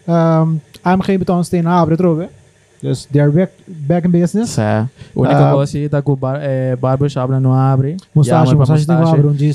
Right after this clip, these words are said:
Speaker 1: por favor, abre back.
Speaker 2: Certo.
Speaker 1: Porque não tá on point,
Speaker 2: Então,
Speaker 1: outra vez.
Speaker 2: certo. Então, pé da Mitas não também, é, Hans Browse Boutique,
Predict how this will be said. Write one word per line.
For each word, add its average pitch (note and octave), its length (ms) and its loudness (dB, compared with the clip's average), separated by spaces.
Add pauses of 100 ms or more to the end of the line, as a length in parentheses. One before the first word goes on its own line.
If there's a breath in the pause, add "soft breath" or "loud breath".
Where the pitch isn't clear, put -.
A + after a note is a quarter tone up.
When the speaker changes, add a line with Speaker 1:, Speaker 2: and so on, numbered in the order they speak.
(100)
Speaker 1:
por D3+ 180 2
favor, D3 440 0
abre C#3+ 260 -2
back. C#3 340 -2
Speaker 2:
Certo. G#2+ 240 2
Speaker 1:
Porque B2 160 2
não D3 80 2
tá D3+ 100 0
on D3+ 120 0
point, C#3+ 200 2
Speaker 2:
Então, C#3 100 2
Speaker 1:
outra D#3 160 2
vez. A2 100 4
Speaker 2:
certo. A2 320 0
Então, A2+ 120 -6
pé A#2 120 0
da B2+ 100 0
Mitas B2 340 -2
não A#2+ 180 0
também, A#2+ 340 -2
é, A2+ 420 -2
Hans A2 200 0
Browse A#2 340 -4
Boutique, A#2+ 420 -2